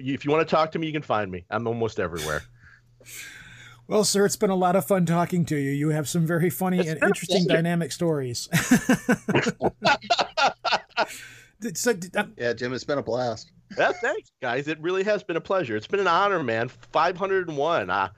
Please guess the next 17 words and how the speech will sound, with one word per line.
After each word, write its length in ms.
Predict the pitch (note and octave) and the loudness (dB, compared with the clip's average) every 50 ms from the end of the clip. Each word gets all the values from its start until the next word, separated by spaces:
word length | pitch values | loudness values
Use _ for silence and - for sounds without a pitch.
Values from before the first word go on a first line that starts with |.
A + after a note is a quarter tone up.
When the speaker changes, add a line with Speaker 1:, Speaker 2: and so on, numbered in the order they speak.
| - - - - - - | -16 -20 -20 -20 -16 -6
Speaker 1:
uh, 160 | - A#2 C3 C3 | -2 0 0 0
it 120 | B2+ C3 C#3 | -2 -4 -4
really 260 | C#3 D3 D#3 D#3+ D#3+ D3+ | -4 -2 -2 -2 0 0
is. 200 | C3+ G#2+ F#2+ G2+ | -2 -2 -4 -6
It's 100 | G2 - | -8 -4
an 80 | A2 A2 | -2 -2
honor. 340 | G2+ G2 F#2+ E2+ D#2 D#2 - - - - _ _ _ _ _ _ _ _ _ _ _ _ _ _ _ _ | -2 -2 -2 -4 -8 -10 -14 -18 -20 -20 _ _ _ _ _ _ _ _ _ _ _ _ _ _ _ _
Speaker 2:
Nah, 140 | - E3+ E3 | -2 -2 -2
it's 120 | D#3 - | -2 -2
three 180 | - F#3+ A3+ G#3+ | -4 -2 0 0
hundred 220 | F#3 F#3 F3 D#3+ D3 | 2 2 0 0 -2
and 80 | D3 | -2
one. 120 | C#3+ C#3 C3+ | -4 -4 -4
We 120 | C#3+ E3+ | -2 -2
haven't 140 | F#3+ F#3+ G3 | 0 2 4
Speaker 1:
Oh, 60 | A3 | 4
Speaker 2:
hit 80 | F#3+ | 4